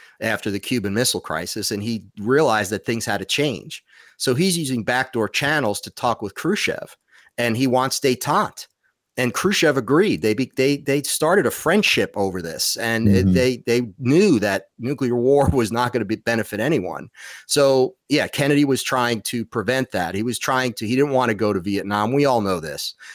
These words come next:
Speaker 1: It's been said a million times, but he truly was like, "Th-, that is not our war. We, we do not wanna go to Vietnam."
Speaker 2: Well,
Speaker 1: Uh, and
Speaker 2: and
Speaker 1: he also,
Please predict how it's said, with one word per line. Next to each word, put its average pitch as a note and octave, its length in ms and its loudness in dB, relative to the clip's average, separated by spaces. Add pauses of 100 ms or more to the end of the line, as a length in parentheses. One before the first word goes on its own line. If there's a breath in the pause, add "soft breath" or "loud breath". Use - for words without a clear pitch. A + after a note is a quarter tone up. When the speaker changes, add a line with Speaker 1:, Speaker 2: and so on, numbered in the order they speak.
(200 loud breath)
Speaker 1:
It's A2 280 -2
been G#2 160 -4
said B2+ 220 2
a A2+ 40 2
million G#2 320 -2
times, A#2+ 340 -2
but - 140 -4
he B2+ 100 -2
truly C#3+ 460 2
was G2+ 160 0
like, G#2 220 0 (100)
"Th-, G2 180 -10
that C#3 120 2
is C#3+ 120 -2
not C#3 180 2
our A2+ 160 2
war. G#2+ 360 4
We, A2 300 -2
we A2 140 -4
do A2+ 200 -2
not A#2+ 320 0
wanna G#2+ 220 0
go G2 180 -2
to F#2+ 60 -2
Vietnam." F2+ 520 -8 (600 loud breath)
Speaker 2:
Well, A#2 120 2
Speaker 1:
Uh, A2+ 100 2
and C#3 80 2
Speaker 2:
and D3+ 100 6
Speaker 1:
he D#3 100 4
also, - 480 2